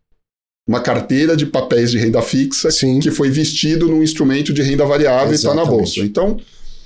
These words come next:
Speaker 1: ah, o mercado tá, Laércio, o mercado é soberano, nunca tá errado. Tá bom, é,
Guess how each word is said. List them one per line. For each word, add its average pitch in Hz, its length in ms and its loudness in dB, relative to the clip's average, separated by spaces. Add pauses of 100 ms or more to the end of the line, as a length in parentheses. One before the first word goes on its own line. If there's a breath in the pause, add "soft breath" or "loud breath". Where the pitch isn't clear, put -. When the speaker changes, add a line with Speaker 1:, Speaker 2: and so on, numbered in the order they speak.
(720 loud breath)
Speaker 1:
ah, 208 160 0
o 120 60 0
mercado 151 500 0
tá, 101 600 -2 (380)
Laércio, 135 360 -2
o - 20 -2
mercado 123 220 -2
é 151 40 0
soberano, 147 460 0
nunca 139 180 -4
tá 143 120 -2
errado. 120 500 -2 (500)
Tá - 80 -6
bom, 147 340 0 (300)
é, 85 800 -4